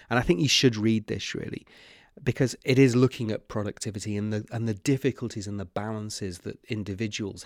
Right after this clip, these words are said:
have with this concept and the requirement for it coming into our E Ds. So,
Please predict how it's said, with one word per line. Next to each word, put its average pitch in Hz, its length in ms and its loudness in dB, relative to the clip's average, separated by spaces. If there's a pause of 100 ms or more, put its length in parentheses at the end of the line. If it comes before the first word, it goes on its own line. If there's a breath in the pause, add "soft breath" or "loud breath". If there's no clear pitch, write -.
have 101 220 -10
with 90 220 -10
this 95 200 -10
concept - 640 -8 (300 loud breath)
and 113 120 -4
the 107 80 0
requirement 107 560 -6
for 104 200 -10
it - 80 -16
coming 98 240 -10
into 92 260 -10
our 87 120 -10
E 90 140 -8
Ds. 92 540 -10 (1120 soft breath)
So, 147 380 6